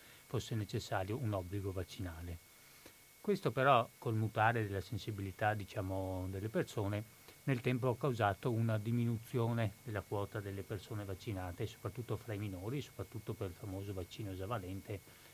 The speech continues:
che, eh, penso tutti noi abbiamo fatto. E quindi cosa succede? Succede che nel duemiladiciassette il governo allora in carica fa un decreto legge per reistituire l'obbligo vaccinale,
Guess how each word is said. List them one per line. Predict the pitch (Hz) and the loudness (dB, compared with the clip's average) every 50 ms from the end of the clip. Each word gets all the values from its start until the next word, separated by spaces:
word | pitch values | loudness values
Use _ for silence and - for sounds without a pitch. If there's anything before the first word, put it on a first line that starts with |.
| - - - - - - | -20 -20 -20 -20 -18 -10
che, | - 107 92 101 | -6 -4 -4 -4
eh, | 113 127 101 98 87 - - | -4 -6 -8 -10 -10 -10 -10
penso | - 104 90 - - 107 | -8 -8 -8 -6 -8 -10
tutti | 92 - 107 - - - | -8 -8 -10 -10 -8 -6
noi | 98 92 92 92 95 | -4 -4 -2 -2 -2
abbiamo | 90 90 90 87 90 | -4 -4 -4 -4 -6
fatto. | 85 - - 92 - - - - - | -6 -6 -10 -12 -12 -12 -18 -12 0
E | - 147 135 131 131 131 131 127 127 127 127 127 127 123 120 | 4 6 6 8 8 6 6 6 6 6 6 6 4 4 4
quindi | - 233 233 220 | 4 4 6 6
cosa | 196 185 170 | 6 4 4
succede? | - - 135 110 - 135 117 107 127 123 | 4 2 0 0 2 2 2 2 2 0
Succede | - - 185 - - 196 160 120 113 107 | 0 -2 -2 2 2 2 4 4 2 2
che | - - 165 131 - - | 4 6 4 4 4 2
nel | 175 185 175 | 0 0 2
duemiladiciassette | 139 151 151 165 143 127 110 113 110 - 165 151 - - 117 101 - - - 156 160 - - - - - - - - - - - - - - - - - - | 2 2 2 4 2 2 0 0 -2 -2 -2 -2 -2 -2 -4 -4 -2 0 0 0 0 0 -4 -18 -20 -20 -20 -20 -20 -20 -20 -20 -20 -20 -20 -20 -12 -12 -8
il | - 170 135 | -4 -4 -4
governo | 123 165 131 110 110 107 107 - 107 | -2 -2 0 2 2 2 2 0 0
allora | 110 120 156 | 0 2 2
in | 202 190 | 2 4
carica | - 123 120 143 156 - 131 | 6 6 6 6 4 2 2
fa | - - | 2 4
un | 123 117 | 2 4
decreto | 110 107 - 120 107 113 170 165 | 2 2 2 2 0 2 2 2
legge | 120 104 98 92 98 151 190 196 - - - - - - - - | 2 2 2 2 2 2 2 2 -2 -10 -20 -20 -20 -20 -10 0
per | - 185 143 | 2 2 2
reistituire | 143 - - 196 151 175 175 175 - - 160 - 139 135 143 143 | 2 0 -2 0 2 2 2 2 2 -2 -4 0 0 2 2 4
l'obbligo | 117 113 110 117 120 117 117 | 2 2 2 2 2 2 2
vaccinale, | 110 113 107 - - - 107 104 98 95 98 101 107 107 - | 0 0 -2 -4 -4 -4 -2 0 0 0 0 2 2 0 0